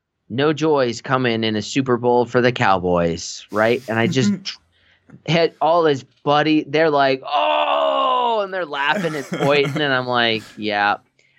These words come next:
Speaker 1: And then the cool thing, I added, um, I start playing the, you've seen the meme with the, the deal with it where, like, the digital sunglasses come down and it plays, like, a Snoop Dogg sound.
Speaker 2: Oh, yeah, yeah, yeah, yeah.
Speaker 1: Like, so I programmed in, like, the beginning of that Snoop Dogg song,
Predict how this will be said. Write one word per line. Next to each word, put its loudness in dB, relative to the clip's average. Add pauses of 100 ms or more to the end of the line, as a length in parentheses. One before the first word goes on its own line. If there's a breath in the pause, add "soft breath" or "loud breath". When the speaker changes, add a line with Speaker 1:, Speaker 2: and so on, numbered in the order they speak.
Speaker 1:
And 0
then 2
the 2
cool 0
thing, -2
I 2
added, 2 (140)
um, 2
I 0
start 0
playing 0
the, 2
you've 2
seen 2
the 4
meme 4
with 2
the, 2
the 0
deal 0
with 0
it 4
where, 4
like, 0
the 0
digital 0
sunglasses 0
come -2
down 2 (480 soft breath)
and 0
it -2
plays, 0
like, 0
a -4
Snoop -2
Dogg 2
sound. 2
Speaker 2:
Oh, 2
yeah, 4
yeah, -2
yeah, -6
yeah. -4
Speaker 1:
Like, 2
so 0
I 2
programmed 0
in, 0
like, 0
the 0
beginning 0
of 0
that 2
Snoop -6
Dogg 2
song, 0